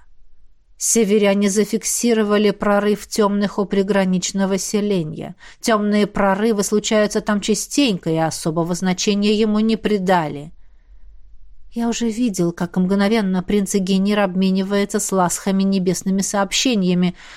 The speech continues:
но всё равно оперативность удивила, хотя, если подумать, Риена им не уступит. Ещё через паузу Серьет добавил: «По описанию свидетеля, успевшего перед смертью отправить небесный сигнал об увиденном,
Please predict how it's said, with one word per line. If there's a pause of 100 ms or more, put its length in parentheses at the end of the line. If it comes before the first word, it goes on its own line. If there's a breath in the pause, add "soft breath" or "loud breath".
(120 loud breath)
но
всё
равно
оперативность
удивила,
хотя,
если
подумать,
Риена
им
не
уступит. (720)
Ещё
через
паузу
Серьет
добавил: (1040)
«По
описанию
свидетеля,
успевшего
перед
смертью
отправить
небесный
сигнал
об
увиденном,